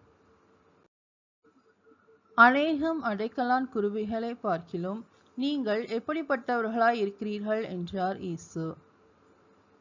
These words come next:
விசேஷித்தவர்களாய். மனுஷர் முன்பாக தன்னை அறிக்கை பண்ணுகிறவனை அவரும் யார் முன்பாக அறிக்கை பண்ணுவேன் என்றார் இயேசு.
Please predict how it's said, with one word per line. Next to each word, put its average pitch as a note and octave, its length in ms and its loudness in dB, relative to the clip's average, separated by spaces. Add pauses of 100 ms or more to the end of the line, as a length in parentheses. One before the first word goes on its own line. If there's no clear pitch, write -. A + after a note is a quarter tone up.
(220)
விசேஷித்தவர்களாய். F#3 1300 0 (3000)
மனுஷர் D#4 580 8
முன்பாக F#3+ 880 2
தன்னை A#3+ 340 0
அறிக்கை C4 420 -2
பண்ணுகிறவனை F#3+ 880 -4 (300)
அவரும் B3 680 4 (100)
யார் A#3 380 4
முன்பாக A3 680 2
அறிக்கை G#3+ 520 -4
பண்ணுவேன் G3 640 -4
என்றார் F#3 520 -2
இயேசு. E3 540 -6